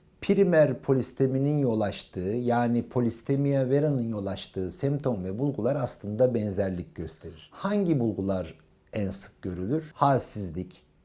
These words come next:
baş ağrısı, baş dönmesi, uyku hali, kaşıntı,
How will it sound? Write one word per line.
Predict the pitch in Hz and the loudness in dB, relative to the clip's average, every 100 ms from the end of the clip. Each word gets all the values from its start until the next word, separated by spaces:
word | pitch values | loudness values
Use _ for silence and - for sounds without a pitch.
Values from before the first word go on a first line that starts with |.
| _ | _
baş | 127 131 - | 2 2 2
ağrısı, | 110 95 80 - - 90 - - _ - | 0 0 -2 -6 -8 -10 -12 -20 _ -2
baş | 120 123 - - | 2 2 0 -2
dönmesi, | 110 98 87 - - 95 104 _ - - _ - | 0 0 -2 -6 -8 -10 -12 _ -20 -20 _ -2
uyku | 127 117 - | 0 0 4
hali, | 131 113 95 82 76 87 104 - _ _ _ - | 4 6 2 0 -4 -4 -6 -10 _ _ _ -12
kaşıntı, | - 127 - 117 101 - 98 90 | -2 -2 0 0 -2 -4 -6 -4